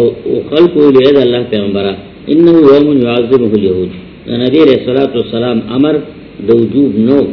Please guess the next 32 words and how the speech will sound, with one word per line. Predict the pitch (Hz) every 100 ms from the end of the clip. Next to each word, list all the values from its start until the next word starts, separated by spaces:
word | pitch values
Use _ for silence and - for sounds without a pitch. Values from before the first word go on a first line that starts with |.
| - - 95
د | 113
استحباب | 113 120 113 117 156 -
په |
عنوان | 117 113 120 120
باندې | 135 143 110
چې |
دا | 110 107
ښه | 117
ده، | 127
دا | 104
روژه | 95 87 92
ونیسئ. | 87 90 87 80 - - -
نو | 107
خلکو | 104 139 139
یې | 131
دا | 131 135
په | 123
ورځ | 117 135
ده، | 131 104 101 - - -
یعظمه | 117 135 120 120 110
الیهود | 107 107 127 113
والنصارى، | 107 98 92 107 92 92 - - -
چې | 113 117
دې | 127 135
ادب | 127 156 143
کې | 151
تعظیم | 123 113 104 139
کې | 139 131
لوی | 107 110 127
ګڼي | 117 117
یهود | 101 95 117 101
نصارا. | 92 92 101 104